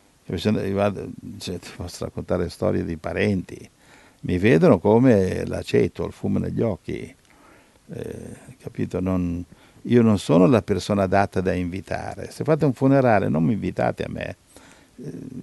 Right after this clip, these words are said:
perché io mi metto sempre nei guai. Perché non è che predico, eh, gli uccelli che volano, gli, i fiori del campo.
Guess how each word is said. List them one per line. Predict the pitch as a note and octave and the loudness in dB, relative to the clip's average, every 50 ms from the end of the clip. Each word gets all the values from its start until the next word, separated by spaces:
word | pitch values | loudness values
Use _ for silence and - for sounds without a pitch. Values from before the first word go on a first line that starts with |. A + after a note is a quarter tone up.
| - | -12
perché | - A#2 A2+ A#2 A#2+ | -10 -6 -2 0 2
io | B2+ C3+ C3 | 4 6 6
mi | A#2 | 6
metto | A2 A2 A2 F#2+ - G2 | 6 4 4 2 0 -4
sempre | - - A#2+ A#2+ G#2+ A2+ G2+ | 0 0 0 0 0 0 0
nei | F#2+ F#2+ F#2 | 0 0 -2
guai. | F2 G#2+ A#2 A#2 G2 F2 E2 E2+ F2 F2+ - - _ _ _ _ _ _ _ _ _ _ _ _ _ _ _ _ _ _ _ _ | 0 0 0 0 0 -2 -2 -6 -8 -12 -16 -20 _ _ _ _ _ _ _ _ _ _ _ _ _ _ _ _ _ _ _ _
Perché | - A2 - A#2 G2+ | -14 -6 -2 0 2
non | A2 B2+ D3+ | 4 4 4
è | F3 | 6
che | D3 C#3 A2 | 6 4 4
predico, | - - A#2+ A#2 A#2 A2 A2 A2 G2 F2+ A2 G#2+ G#2 G#2 G2 F2+ - _ - - _ _ _ | 4 4 4 6 6 6 4 2 2 4 4 4 6 4 2 0 -2 _ -20 -20 _ _ _
eh, | - - A2+ A2 G#2 G2+ G2 F#2+ F#2+ F#2+ | -8 -4 -2 0 2 2 2 2 0 0
gli | F#2+ G#2 | 0 -2
uccelli | G2+ - - - G#2+ G#2+ G#2+ G2+ | -2 0 2 2 2 4 2 0
che | F#2 G2+ | 0 0
volano, | G2 F#2 G2+ G2+ G#2 G2+ G2+ G2+ G2+ G2 G2+ G2+ | 0 2 2 2 2 2 2 2 2 2 0 0
gli, | G2 F#2+ F#2 F#2 F#2 | 0 0 -2 -2 -2
i | F2 | -4
fiori | - - G2+ G2+ G2 F#2 | -4 -2 0 0 2 0
del | F2+ F2+ | 0 -4
campo. | F2 - - - F2+ F#2+ - - G2 - - | -4 -6 -8 -8 -8 -12 -14 -14 -16 -16 -18